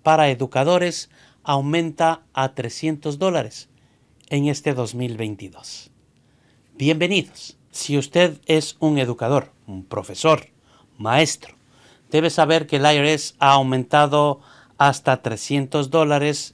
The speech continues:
en deducciones de sus impuestos. ¿Quiere saber cómo sacarle el máximo provecho o qué productos son elegibles? Entonces no se puede perder este video. Quédese hasta el final,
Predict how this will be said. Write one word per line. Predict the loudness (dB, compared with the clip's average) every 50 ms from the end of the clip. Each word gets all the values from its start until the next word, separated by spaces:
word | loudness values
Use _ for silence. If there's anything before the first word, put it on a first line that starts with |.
| _ _
en | -6 -6 -4 -4
deducciones | -4 -4 -6 -6 -8 -6 -4 -2 -2 -2 -2 -4 -6 -12 _ _ _ _ _ _ _ _ _ _ _ _
de | -4 -4
sus | -4 -4 -6 -6
impuestos. | -6 -4 -2 -2 -2 -2 -4 -12 -20 -20 -20 -20 _ _ _ _ _ _ _ _ _ _ 0
¿Quiere | 0 2 2 2
saber | 2 2 2 2 0 0
cómo | -2 -2 -2 0
sacarle | -2 -4 -4 -2 -2 -2 0 -2 -4 -6 -6 _
el | -6 -4 -4 -2
máximo | -2 -2 -2 -4 -4 -6 -6 -4 -4 -4
provecho | -4 -4 -2 -2 -2 -4 -4 -6 -6 -6 _ _ _ _ _ _ _ _ _ _ _ _ _ _ _ _ _
o | _ 2 2 2 2
qué | 0 0 0 0
productos | 0 -2 -2 0 0 -2 -4 -6 -6 -8 -6 -6
son | -4 -4 -4 -2
elegibles? | -2 -4 -4 -6 -6 -6 -8 -6 -6 -6 -8 -8 -10 -14 -16 -20 _ _ _ _ _
Entonces | -8 -8 -8 -4 -2 -2 -2 -2 -4 -6 -8 -8 -8 -12 -16 _ _ _ _ _ _ _ _
no | -10 -4 -2 -2 -2 -2
se | -4 -6 -8 -8
puede | -8 -6 -4 -4 -4 -4 -6
perder | -6 -8 -10 -10 -8 -8 -8 -8
este | -8 -12 -14 -14 -16 -16
video. | -16 -18 -20 -20 -20 _ _ _ _ _ _ _ -20 _ _ _ _
Quédese | -2 -2 0 0 0 -4 -2 -2 -2 0
hasta | 0 -2 -4 -6 -6 -6
el | -6 -6
final, | -8 -10 -6 0 0 0 0 0 -4